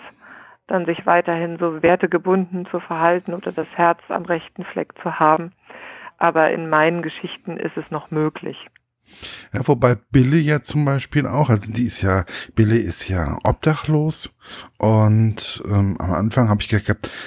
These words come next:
Speaker 2: was will mir die Frau jetzt eigentlich so sagen? Oder w-, was, was ist eigentlich ihr,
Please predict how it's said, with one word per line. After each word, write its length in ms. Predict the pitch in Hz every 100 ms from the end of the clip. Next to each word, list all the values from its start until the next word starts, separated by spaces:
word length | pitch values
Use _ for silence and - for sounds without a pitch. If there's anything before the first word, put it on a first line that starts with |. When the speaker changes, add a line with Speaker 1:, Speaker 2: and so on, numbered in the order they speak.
| - _ -
Speaker 2:
was 560 | - - 82 - -
will 140 | 98 95
mir 140 | 110
die 180 | 104 127
Frau 260 | - 113
jetzt 240 | 110 107 -
eigentlich 380 | 101 101 110 -
so 120 | 123
sagen? 420 | 120 143 117 101
Oder 200 | 101 104
w-, 400 | 107 101 107 107
was, 280 | - 123 - - 98 - - - -
was 200 | 120 120
ist 120 | 117
eigentlich 580 | 123 127 123 123 - -
ihr, 560 | 135 135 123 127 131